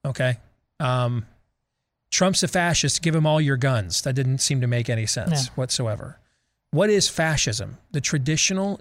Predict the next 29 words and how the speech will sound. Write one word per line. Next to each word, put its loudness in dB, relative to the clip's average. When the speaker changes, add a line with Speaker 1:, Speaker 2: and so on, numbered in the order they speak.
Speaker 1:
definition 0
of -8
it -14
is 0
a -10
conglomerate 0
or -4
alliance 0
or -10
coalition -2
of 2
elites 0
in 2
both 0
the -4
public -2
and -2
private 0
sector -2
for -4
the -2
purposes 0
of -8
controlling 2
a -6
culture -4
or -4
a -6
country. -8